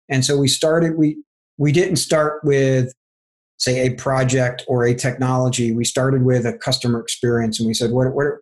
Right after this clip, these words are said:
what experiences are we trying to create for customers?" And we brought in U X designers, which were key, and the development teams and the engineering teams working together.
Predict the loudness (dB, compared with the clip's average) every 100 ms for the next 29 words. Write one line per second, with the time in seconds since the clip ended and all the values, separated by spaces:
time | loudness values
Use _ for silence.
0 | _ _ -4 -2 -4 -2 0 2 2 2
1 | 2 0 0 0 0 -4 -4 -8 -4 -4
2 | -2 -4 0 0 0 0 2 2 2 2
3 | 0 _ _ _ 0 2 2 0 -2 -4
4 | -4 _ _ _ _ -2 0 2 2 2
5 | 0 -2 -8 _ _ _ _ -2 -2 -2
6 | -4 -2 0 2 0 -2 -12 _ _ -4
7 | 0 2 2 2 -2 -2 0 0 0 0
8 | -2 0 -2 0 0 0 2 2 0 -2
9 | 0 0 0 -2 -2 -2 -2 -4 -4 -4
10 | -2 -2 -2 -4